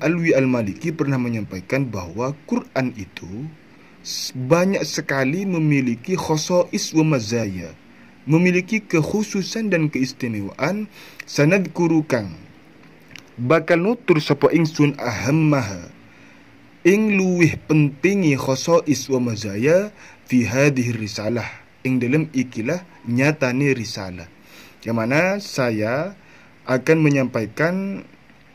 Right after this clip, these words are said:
lebih pen-, yang penting-penting, yang sangat penting daripada khosoya wa mazaya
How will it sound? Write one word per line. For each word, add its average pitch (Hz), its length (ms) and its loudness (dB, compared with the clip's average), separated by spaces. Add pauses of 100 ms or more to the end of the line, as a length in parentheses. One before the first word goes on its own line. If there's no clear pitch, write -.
lebih 139 560 4
pen-, 151 240 2 (800)
yang 156 240 6
penting-penting, 160 720 0
yang 143 160 2
sangat 147 320 0
penting 151 400 -2
daripada 127 480 -2
khosoya 135 560 0
wa 120 240 0
mazaya 147 480 2